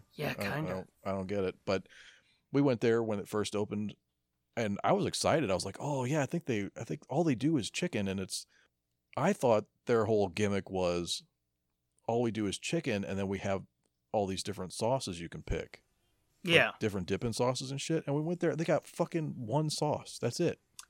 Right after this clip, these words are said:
Speaker 1: And that sauce, me and Ma, when we first tried it, we spent, like, fifteen minutes <laughs> going through our chicken strips, dipping it, eating it, and being like, "Well, that's good." And then, like, three seconds later being like, "No, that tastes like shit."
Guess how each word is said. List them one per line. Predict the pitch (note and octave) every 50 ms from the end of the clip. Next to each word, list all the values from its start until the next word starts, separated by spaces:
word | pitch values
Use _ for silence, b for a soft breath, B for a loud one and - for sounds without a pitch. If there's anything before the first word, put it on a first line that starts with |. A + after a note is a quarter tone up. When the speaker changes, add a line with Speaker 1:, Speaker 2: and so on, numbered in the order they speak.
| _ _ _ _ _ _ _ _ _
Speaker 1:
And | - A3+ A3+ A#3+
that | C#4 D4+ D4+ D4+ -
sauce, | - - - G#3+ G#3 F#3 D#3 C#3 - -
me | - F3 F#3 B3 C#4
and | C#4 A#3+ F#3+
Ma, | F3 E3+ E3+ E3+ D#3+
when | D3 C#3 C#3 C#3 D3+
we | D#3+
first | - - G3 F#3+ F#3 - -
tried | - F3 D#3+ D#3 D#3+
it, | E3 -
we | F#3 A3 B3
spent, | - - - - A#3+ A#3 - -
like, | F3 E3 C#3 -
fifteen | - - G#3+ G#3+ - - - - A3+ G3+ G3 F#3 F#3
minutes | F#3 E3 G#3+ F3 - - - - - - B B B
<laughs> | B B B
going | F3 - - C#4+ C4 - - D4+ A#3+
through | - - B3+ C4 A#3+
our | E3+ F3+
chicken | E3+ - - A3+ - - F#3+ -
strips, | - - G3 F3+ - - - B B B B B -
dipping | F#3+ F#3+ F#3 F#3 G3
it, | G3+ F#3+ - - -
eating | F#3+ F#3+ F3 F#3+
it, | G3
and | - E3+
being | F3+ E3+
like, | D#3+ D3+ C#3+ - - - - - - - - - - - - - - - - - _ _ - - - - - - _ -
"Well, | G#3 G3 B3+ D#4+
that's | E4+ G#4 F#4 - -
good." | - G3+ F3 F3 F#3 F#3
And | F#3 F#3
then, | F3 E3+
like, | E3 D#3 D3 C#3+ B2+ -
three | - - F3+ G3
seconds | F#3 - G#3+ F#3 F3 E3+ D#3 -
later | F#3 F3+ F3 F3+
being | E3+ E3+ D#3+ D#3
like, | D#3 D3 C#3
"No, | E3 F3+ G3
that | G#3 A3+ A3 -
tastes | - A3 G3+ F#3+ - -
like | F#3+ D#3+ C3+ B2+
shit." | - - - - D#3 C#3 C3+ A#2+ A2 -